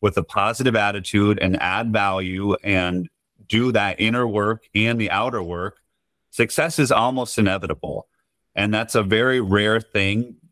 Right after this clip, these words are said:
both in terms of the way jobs work and in terms of the way that, like, your inner life works. So it, it really is a strange and beautiful and interesting sort of alchemy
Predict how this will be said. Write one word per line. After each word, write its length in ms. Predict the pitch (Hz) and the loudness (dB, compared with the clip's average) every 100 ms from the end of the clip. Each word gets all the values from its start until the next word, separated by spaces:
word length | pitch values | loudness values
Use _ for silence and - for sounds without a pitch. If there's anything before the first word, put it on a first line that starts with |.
| _ | _
both 260 | 104 107 110 | 2 2 0
in 120 | 98 | -2
terms 360 | - 107 107 104 | 0 0 0 0
of 120 | 87 | 0
the 80 | 95 | 2
way 440 | 95 95 98 95 - - | 2 2 -2 -4 -8 -4
jobs 480 | 101 92 107 104 - | 0 0 -2 -4 0
work 340 | 95 113 - _ - | 2 2 -2 _ -4
and 140 | 104 | -2
in 140 | 101 95 | 0 -2
terms 320 | 113 110 101 | -2 0 0
of 80 | 98 | 2
the 100 | 98 | 2
way 240 | 101 104 | 2 2
that, 220 | 95 95 - | -2 -6 -2
like, 260 | 95 92 - _ | -2 -2 -6 _
your 200 | 104 101 | 0 2
inner 240 | 107 117 107 | 2 0 0
life 320 | 113 131 - | 0 -2 -2
works. 440 | 87 76 - - - _ _ _ _ | 0 2 0 -6 -12 _ _ _ _
So 200 | - 107 | 0 2
it, 200 | 110 107 | 0 0
it 160 | 113 110 | 0 2
really 380 | 113 143 147 127 | 4 4 2 -2
is 140 | 117 | 0
a 80 | 117 | 0
strange 840 | - - - 104 110 123 131 123 | 0 -6 -2 0 2 2 0 0
and 440 | - 107 101 95 - | -2 -2 -2 -4 -2
beautiful 580 | 95 113 117 - 110 104 | 2 4 2 2 2 4
and 120 | 98 | 2
interesting 880 | 104 113 107 - 110 104 101 98 92 _ | 0 0 -2 0 0 0 0 -2 -4 _
sort 260 | - 107 104 | -2 0 2
of 160 | 95 - _ _ | -2 -6 _ _
alchemy 680 | - 127 - 98 92 95 | 0 0 2 2 4 2